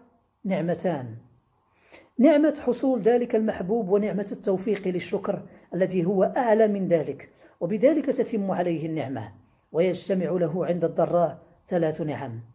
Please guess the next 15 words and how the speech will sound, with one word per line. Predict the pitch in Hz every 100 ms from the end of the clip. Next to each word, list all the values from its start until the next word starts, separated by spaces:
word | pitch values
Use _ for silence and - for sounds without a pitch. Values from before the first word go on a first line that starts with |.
| _ _ -
نعمة | 196 180 202
تكفير | 202 220 196 - 220
السيئات، | 190 190 196 190 233 294 269 - - _ -
ونعمة | 175 254 214 208 -
حصول | 220 - 359 240
مرتبة | 214 - 208 185 202
الصبر | - 247 196 180 - _ -
التي | 180 170 185 170
هي | 175 - -
أعلى | 294 202 208
من | 190 160
ذلك، | 151 147 143 - _ _ -
ونعمة | 165 170 165 160
سهولة | - 151 214 185 156 - - _ _ _ 156
الضراء | 139 156 151 165 165 -